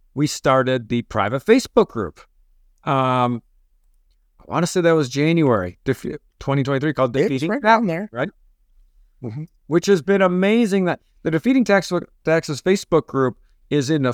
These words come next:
Speaker 1: you know, four, four figures of people. Um, and, and it's not about how many people are in the group. You know, it's, that is a, that's a good barometer in some ways, but it's the amount of engagement in the, in, in, for us,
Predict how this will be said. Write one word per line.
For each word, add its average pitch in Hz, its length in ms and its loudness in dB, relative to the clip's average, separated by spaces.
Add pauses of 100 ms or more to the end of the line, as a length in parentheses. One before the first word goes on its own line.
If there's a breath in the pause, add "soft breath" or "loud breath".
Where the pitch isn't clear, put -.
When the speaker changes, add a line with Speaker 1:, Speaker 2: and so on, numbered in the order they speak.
(100)
Speaker 1:
you 147 120 -2
know, 107 100 0
four, 175 440 0 (160)
four 165 200 2
figures 160 420 0
of - 140 -8
people. 220 500 2 (360)
Um, 131 400 0 (580)
and, 170 180 -2
and 180 140 0
it's 170 140 -4
not 226 180 4
about 196 240 2
how 170 80 0
many 165 160 -2
people 143 240 -2
are 135 80 0
in 135 100 -2
the 135 80 0
group. 110 300 -4 (200)
You 120 100 -4
know, 123 80 4
it's, 123 220 -2
that 135 200 2
is 131 120 -2
a, 135 100 -2
that's 120 340 -6
a - 20 -6
good 120 240 -4
barometer 131 460 2
in 123 80 -4
some 220 220 2
ways, 143 180 0
but 143 120 -4
it's 131 120 -4
the 151 80 -2
amount 143 240 2
of 127 100 0
engagement 143 760 -2 (460)
in 160 260 0
the, 180 240 2
in, 165 160 -2
in, 156 320 -2 (160)
for - 280 -4
us, 156 480 0